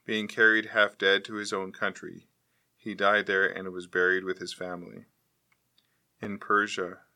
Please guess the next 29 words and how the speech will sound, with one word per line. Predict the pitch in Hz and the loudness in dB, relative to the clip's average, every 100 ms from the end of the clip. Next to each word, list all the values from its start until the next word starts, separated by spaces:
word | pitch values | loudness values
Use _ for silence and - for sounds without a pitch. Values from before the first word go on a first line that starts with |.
| - | -8
during | 104 107 | -4 -2
the | 98 | -2
reign | 95 98 98 | -2 -2 -2
of | 95 95 | -6 -8
King | - 107 104 104 _ _ _ - | -12 -12 -12 -14 _ _ _ -8
Isdigerdes, | 104 104 98 92 - 95 104 95 _ _ _ 92 82 78 - - _ _ _ _ _ _ | -8 -8 -10 -6 2 4 4 0 _ _ _ -8 -6 -8 -14 -16 _ _ _ _ _ _
the | 107 | -12
deacon | 107 107 107 95 | -8 -10 -10 -10
Saint | - 98 92 - | -10 -10 -12 -8
Benjamin, | 101 101 95 85 82 - _ _ _ _ _ _ _ _ _ _ _ _ _ | -6 -6 -12 -16 -18 -20 _ _ _ _ _ _ _ _ _ _ _ _ _
because | - 120 123 113 - | -16 2 4 4 2
he | - | -8
would | 120 117 | -4 -2
not | 110 101 | 2 0
stop | - 104 - | 2 2 2
preaching | - 131 127 110 | -4 -10 -8 -10
the | 98 | -8
word | 92 98 92 | -2 0 0
of | 90 | -2
God, | 95 92 85 87 _ _ _ _ _ _ - | 2 2 2 -4 _ _ _ _ _ _ -14
he | 120 | -8
had | 113 110 | -2 -2
a | |
sharp | 101 - 104 95 | -2 2 2 2
reed | 104 98 98 | -4 -8 -10
forced | 107 - 98 98 - - | -10 -4 -4 -4 -8 -8
under | 104 113 | -6 -6
his | 110 - | -8 -10
nails, | 87 85 85 - - | -10 -10 -12 -14 -16